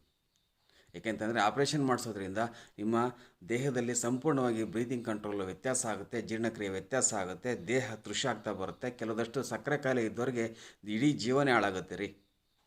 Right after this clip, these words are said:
ಒಂದು ಕರೆಕ್ಟಾಗಿ ಒಂದು, ಆ, ನಿಮಗೆ ಒಂದು ಸಜೆಷನ್ ಕೊಡ್ತೀನಿ, ಚೆನ್ನಾಗಿ ಅರ್ಥ ಮಾಡ್ಕೊಳ್ಳಿ. ನಾನ್ ವೆಜ್ಜನ್ನು ಸ್ಟಾಪ್ ಮಾಡಿ, ಕೂಲ್ ಡ್ರಿಂಕ್ಸ್ಗಳನ್ನು ನಿಲ್ಲಿಸಿ, ಕಾಫಿ ಟೀ ಮುಖ್ಯವಾಗಿ ಬಿಡಿ, ಮತ್ತು ಮದ್ಯಪಾನ ಧೂಮಪಾನವನ್ನು ನಿಲ್ಲಿಸಿ. ಆಮೇಲೆ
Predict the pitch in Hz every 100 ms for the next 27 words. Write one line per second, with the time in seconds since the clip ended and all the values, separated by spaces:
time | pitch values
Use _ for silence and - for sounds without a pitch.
0 | _ _ _ _ _ - _ - 104 110
1 | 120 127 - - 151 131 120 110 110 110
2 | - 110 107 104 98 95 107 113 107 107
3 | 123 127 120 110 107 107 110 113 110 113
4 | 110 104 113 120 147 - _ _ _ 87
5 | 101 131 131 120 123 120 131 123 120 120
6 | 123 131 _ _ _ _ _ _ _ 123
7 | 131 131 - 127 120 117 123 - 127 135
8 | - _ 107 123 127 139 131 120 117 117
9 | 131 127 123 120 113 127 127 - _ _
10 | _ _ _ - 107 120 113 110 104 135
11 | 131 131 127 123 127 127 127 127 127 127
12 | 123 120 - 143 - _ _ _ _ _
13 | _ _ _ - 113 107 95 131 -